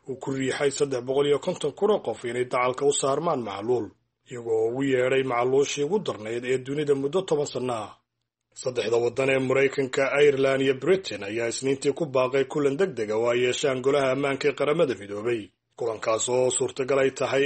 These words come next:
in la qabto Jimcaha. Hase yeeshee, taariikhda iyo waqtiga ayaa gacanta ugu jira dalka Estonia oo hadda haya madaxtinimada golaha ammaanka. Dalalka kale ayaa iyaguna awooday inay ka codeeyaan kulanka si kastoo ay ahaataba.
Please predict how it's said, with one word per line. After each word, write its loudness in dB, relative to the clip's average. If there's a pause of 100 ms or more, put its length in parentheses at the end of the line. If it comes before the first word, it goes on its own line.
in 2
la 2
qabto 0
Jimcaha. -2 (520)
Hase -6
yeeshee, -2
taariikhda 0
iyo 4
waqtiga 0
ayaa 2
gacanta 0
ugu 0
jira -6
dalka -4
Estonia 0
oo 0
hadda 0
haya 2
madaxtinimada 0
golaha 2
ammaanka. -4 (420)
Dalalka -2
kale -2
ayaa 4
iyaguna 4 (100)
awooday 4
inay 2
ka -2
codeeyaan 4
kulanka 0
si 0
kastoo 2
ay 6
ahaataba. 0